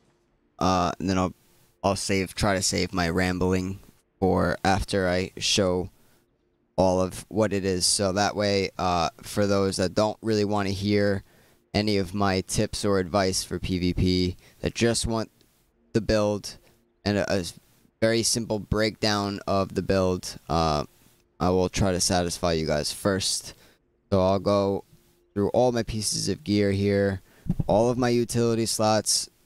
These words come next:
uh, are gonna be darks, or at least they should be darks.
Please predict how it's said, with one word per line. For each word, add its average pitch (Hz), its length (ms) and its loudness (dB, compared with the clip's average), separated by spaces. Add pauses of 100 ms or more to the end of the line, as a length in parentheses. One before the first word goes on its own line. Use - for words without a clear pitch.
(260)
uh, 107 380 2 (960)
are 110 120 2
gonna 110 260 0
be 101 320 2
darks, - 800 0
or 98 160 0
at 98 80 2
least 101 180 0
they 92 80 2
should 98 340 0
be 101 120 0
darks. - 680 -2